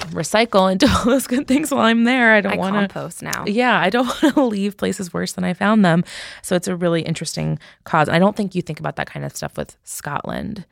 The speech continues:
Speaker 1: Maybe with, like, Thailand beaches or, I don't know, other
Speaker 2: Mm-hmm.
Speaker 1: places that feel like you can really damage the environment. But of course, you can damage the environment of Scotland as well.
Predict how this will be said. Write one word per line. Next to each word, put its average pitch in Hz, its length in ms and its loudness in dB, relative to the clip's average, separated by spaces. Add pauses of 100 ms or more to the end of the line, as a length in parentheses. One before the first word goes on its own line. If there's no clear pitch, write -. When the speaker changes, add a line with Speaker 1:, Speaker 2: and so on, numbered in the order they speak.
(360)
Speaker 1:
Maybe 170 180 -2
with, 170 240 -4
like, 151 300 -10 (320)
Thailand 151 520 -8
beaches 73 680 -12
or, 64 600 -6 (100)
I 160 80 -4
don't 151 160 -4
know, 104 300 -12 (340)
other 165 160 2
Speaker 2:
Mm-hmm. 175 80 -2
Speaker 1:
places 139 400 -8
that 151 240 -12
feel 135 180 -12
like 147 280 -12
you - 80 -10
can 196 160 -8
really 185 200 -6
damage 156 320 -10
the - 120 -10
environment. 165 480 -8
But 190 80 -12
of 175 100 -14
course, 165 200 -12
you 175 60 -18
can 175 100 -10
damage 170 280 -12
the - 80 -14
environment - 340 -12
of - 60 -16
Scotland - 400 -10
as - 160 -14
well. - 280 -10